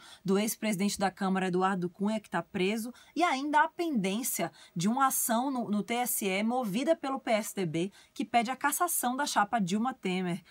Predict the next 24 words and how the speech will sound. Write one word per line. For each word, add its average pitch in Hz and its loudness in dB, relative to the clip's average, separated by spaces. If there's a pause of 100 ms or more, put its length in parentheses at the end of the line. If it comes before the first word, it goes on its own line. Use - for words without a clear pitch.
(160)
eleita 196 2
em 208 0
dois 208 2
mil 196 2
e - -8
quatorze. 196 -2 (220)
A - 0
gente 208 0
mostra 233 2
um 220 4
pouco 196 0
como 214 0
é 240 0
que 247 -10
essas 247 -6
possibilidades, 202 0 (200)
ainda 269 2
que - -4
não 196 0
concretizadas, 185 -2 (320)
têm, 269 -2
é, 214 4
é, 208 4
afetado 196 2